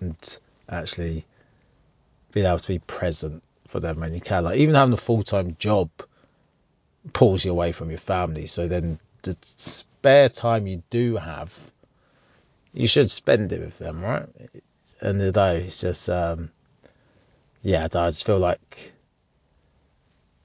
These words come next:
it's like, it's that balancing act of doing the right thing, but also having the kind of feeling of, "Oh, have I just,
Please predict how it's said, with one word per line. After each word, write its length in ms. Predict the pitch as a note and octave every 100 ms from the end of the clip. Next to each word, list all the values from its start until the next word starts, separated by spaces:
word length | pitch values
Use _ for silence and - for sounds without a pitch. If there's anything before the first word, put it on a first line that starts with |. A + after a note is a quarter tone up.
| _ _ _ -
it's 160 | C3 C#3+
like, 200 | B2 B2
it's 120 | A2
that 160 | F2
balancing 420 | A2 A2+ F#2+ - F#2+
act 260 | - -
of 480 | F#2+ F2+ F2 - - _ _
doing 180 | E3+ F3+
the 60 | D3+
right 200 | B2 -
thing, 400 | F#2 F2 A#2+ A#2+ _ _ _ _ _ -
but 200 | A2 G#2+
also 320 | A#2+ C3 A2 A2+
having 280 | G#2 G#2+
the 140 | G#2 G2
kind 180 | A#2 G#2
of 80 |
feeling 260 | - G#2 G2
of, 140 | F#2
"Oh, 160 | F2+ F#2+
have 140 | F#2+
I 80 | F#2
just, 280 | F2+ E2+